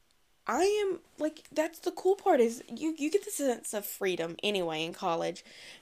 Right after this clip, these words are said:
because for the most part, you're away from your family, you're away from a lot of people you potentially went to high school with. I'm not saying that's always true, but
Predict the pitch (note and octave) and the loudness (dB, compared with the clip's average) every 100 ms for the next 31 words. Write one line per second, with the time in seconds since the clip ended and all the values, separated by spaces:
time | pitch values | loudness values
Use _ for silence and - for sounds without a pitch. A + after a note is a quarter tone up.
0 | - G3 G#3+ F#3 - C#4+ C4 A3 A3+ G3+ | -6 -4 -2 -2 -2 -2 0 0 0 -2
1 | F#3+ F#3 F3+ F3+ - A#3 C#4 C#4 A3 F#3+ | 2 0 2 -2 -4 -4 -4 -4 -2 -2
2 | G3 F3+ G3+ - - - - - F#3 F3 | -2 -6 -8 -16 -20 -20 -10 -2 0 2
3 | F3 G#3 A3+ A3 G#3+ - _ _ _ _ | 0 0 -4 -4 -6 -14 _ _ _ _
4 | _ F#3+ F#3 F3 F3+ A3+ B3+ B3 A#3+ A#3 | _ 0 2 4 2 2 2 4 6 4
5 | A#3 A3+ A#3+ A#3+ B3+ A#3 A3+ A3 G#3+ G#3 | -2 -6 -2 -2 0 -2 0 0 0 -4
6 | - C4 A3+ G3 F#3+ G3 F#3 F#3 - G#3 | -4 -6 -2 -4 -4 -6 0 0 0 -2
7 | B3 - - C#4+ B3 - - D#3+ F#3+ G#3+ | -4 -4 -4 -2 -4 -6 -6 -2 0 -2
8 | - - B3+ C4+ C#4 - _ - - - | -4 0 0 0 -4 -10 _ -20 -20 -20
9 | _ - A3+ G3+ F#3+ F#3+ - | _ -2 0 4 2 2 -4